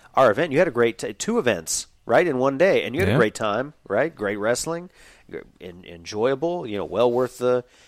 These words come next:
Speaker 1: ticket price of admission. I mean, what's not to trust? You know,
Speaker 2: I
Speaker 1: just
Speaker 2: saw your
Speaker 1: because
Speaker 2: hit on Benjamin Banks. I saw the hit.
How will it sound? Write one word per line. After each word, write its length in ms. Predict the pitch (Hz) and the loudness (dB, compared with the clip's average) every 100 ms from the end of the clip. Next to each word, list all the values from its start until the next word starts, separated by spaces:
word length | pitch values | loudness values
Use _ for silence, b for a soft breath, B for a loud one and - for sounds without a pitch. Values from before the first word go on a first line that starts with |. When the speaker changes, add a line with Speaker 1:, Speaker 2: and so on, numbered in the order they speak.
| b - | b -4
Speaker 1:
ticket 300 | 139 135 113 | -2 -2 0
price 280 | 147 147 | 2 2
of 80 | 147 | 0
admission. 480 | 139 143 156 185 180 b b b b b | -4 -4 -6 -8 -10 b b b b b
I 80 | 110 | -2
mean, 80 | 127 | 0
what's 220 | 160 - | 0 -2
not 200 | 156 151 | -6 -6
to 80 | - | -8
trust? 500 | - 190 - - - _ B B B B - | -2 0 0 -4 -10 _ B B B B -4
You 100 | 117 | 2
know, 40 | |
Speaker 2:
I 60 | 156 | 2
Speaker 1:
just 140 | 151 | 2
Speaker 2:
saw 120 | 180 | 0
your 200 | 175 180 | 2 2
Speaker 1:
because 100 | 170 | 4
Speaker 2:
hit 160 | 170 185 | 4 2
on 140 | 165 | 2
Benjamin 420 | 156 165 165 165 | 2 0 0 -2
Banks. 340 | 151 170 95 87 | 0 0 0 -2
I 80 | 101 | -4
saw 300 | - 160 165 | 0 0 2
the 120 | 156 | 2
hit. 300 | 139 92 | 2 0